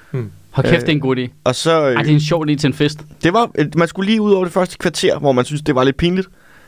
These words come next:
Speaker 3: Men så blev man sådan glad og fuld, og så, "Fuck det." Og så kører man jo rundt, og så finder man ud af, om alle de der, øh, mennesker i, i alle brokvartererne, ikke? Der er sådan, "Yeah," og dytter, og så får de øje på, "Gud, det er ikke studenter, det er tredive-årige."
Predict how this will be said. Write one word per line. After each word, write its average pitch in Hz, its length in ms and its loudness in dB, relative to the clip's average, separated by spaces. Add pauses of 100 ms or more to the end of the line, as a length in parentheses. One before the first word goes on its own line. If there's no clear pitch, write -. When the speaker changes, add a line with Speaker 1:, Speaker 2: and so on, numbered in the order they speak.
(120)
Speaker 3:
Men 147 140 2
så 180 120 -2
blev 160 160 0
man 113 140 0
sådan 117 140 -8
glad 220 140 4
og 185 200 -2
fuld, 160 240 -2
og 127 80 -2
så, 147 140 -6 (360)
"Fuck - 280 -4
det." 131 160 2
Og 135 60 -2
så 175 100 -2
kører 185 220 0
man 165 120 0
jo 143 60 0
rundt, 175 240 0
og 165 60 -6
så 160 80 -10
finder 175 180 0
man 170 80 0
ud 160 40 2
af, 139 40 2
om 139 100 -2 (140)
alle 175 200 4
de 170 160 -6
der, 147 260 2
øh, 117 160 2
mennesker 151 400 -2 (160)
i, 127 120 -2 (200)
i 160 100 2
alle 180 160 4
brokvartererne, 165 540 -2
ikke? 185 140 -6 (260)
Der 151 60 2
er 147 40 4
sådan, 151 200 -4
"Yeah," 226 420 4
og 156 140 -4
dytter, 196 220 2
og 190 160 -2
så 170 80 -6
får 208 140 0
de 175 80 -2
øje 170 200 4
på, 165 160 -4
"Gud, 165 180 -2
det 165 100 -4
er 185 60 4
ikke 180 100 2
studenter, 180 300 -2
det 160 120 -2
er 160 40 -4
tredive-årige." 160 520 2